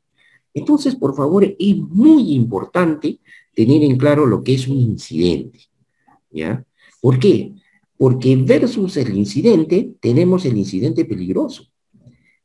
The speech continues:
Y versus el incidente peligroso, tenemos el accidente. Entonces, tenemos que tener muy claro este concepto, ¿ya? Bien, avancemos.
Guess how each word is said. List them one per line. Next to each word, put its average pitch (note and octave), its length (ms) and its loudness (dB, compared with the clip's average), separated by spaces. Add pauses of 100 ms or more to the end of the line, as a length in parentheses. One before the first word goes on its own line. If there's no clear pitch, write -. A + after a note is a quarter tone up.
Y B2+ 120 2
versus F#3 520 4
el A2+ 120 0
incidente A#2+ 560 -2
peligroso, F#2+ 640 -6
tenemos A#2 440 -2
el F2 120 -8
accidente. - 560 -8
Entonces, C3 300 -10
tenemos B2+ 380 -2
que A#2 100 -6
tener G#2+ 380 -2 (200)
muy F#3+ 420 0
claro A#2+ 300 0
este - 160 -10
concepto, - 520 -18 (260)
¿ya? B2+ 340 -8 (920)
Bien, D#3 380 -2
avancemos. B2+ 720 -8